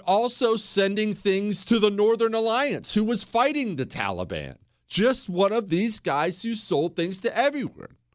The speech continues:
And, and he gets a plane shot down.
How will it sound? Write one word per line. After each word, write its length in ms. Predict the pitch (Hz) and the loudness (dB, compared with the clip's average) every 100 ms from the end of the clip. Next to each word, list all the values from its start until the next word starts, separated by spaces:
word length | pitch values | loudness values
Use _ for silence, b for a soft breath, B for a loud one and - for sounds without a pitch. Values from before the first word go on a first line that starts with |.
| _ _ _ _ - | _ _ _ _ -2
And, 140 | 185 | -2
and 180 | 202 196 | 2 2
he 120 | 202 | 2
gets 240 | 196 254 220 | 0 0 0
a 40 | |
plane 520 | - - 226 269 285 | -2 0 2 2 0
shot 360 | 247 - 147 - | 0 2 2 2
down. 420 | 110 78 62 73 | -2 -4 -8 -18